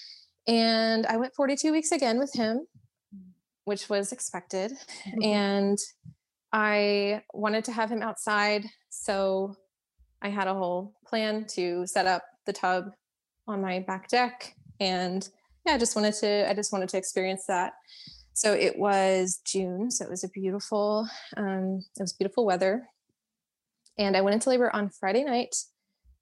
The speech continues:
Speaker 1: And the funny thing about that was, I, you know, obviously we're waiting. It's forty-two weeks. We're waiting and waiting, like, any day, any time, you know. Once it hits forty weeks, you're kind of like, even though you're fine with waiting, it's still just a mental,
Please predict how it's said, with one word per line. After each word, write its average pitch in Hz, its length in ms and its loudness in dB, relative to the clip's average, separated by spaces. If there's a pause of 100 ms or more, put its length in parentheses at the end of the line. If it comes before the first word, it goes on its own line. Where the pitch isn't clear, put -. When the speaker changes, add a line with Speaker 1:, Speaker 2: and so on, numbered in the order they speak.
(280)
Speaker 1:
And 220 520 4
the 214 100 -4
funny 403 340 0
thing 202 340 4
about 196 340 2
that 202 320 0 (100)
was, 208 800 -2 (840)
I, 226 140 -2
you 226 100 2
know, 196 100 0
obviously 196 320 -4
we're 185 120 -4
waiting. 185 340 -6
It's 185 160 -6
forty-two 190 360 -2
weeks. 180 280 -4
We're 190 100 0
waiting 175 280 2
and 180 100 -2
waiting, - 260 0
like, 233 160 2
any 233 180 2
day, 254 220 6
any 240 140 6
time, 302 440 2 (120)
you 277 100 4
know. 214 220 0 (320)
Once 311 240 4
it 285 80 4
hits 240 200 0
forty 233 280 -2
weeks, 208 380 -6
you're 208 120 -2
kind 214 220 -4
of 190 120 -6
like, 185 240 -6 (180)
even 330 240 4
though 302 60 6
you're 247 160 4
fine 220 240 -2
with 233 120 -2
waiting, 220 380 -2 (340)
it's - 220 -2
still 403 320 2
just - 320 -2
a 226 80 2
mental, 214 440 -2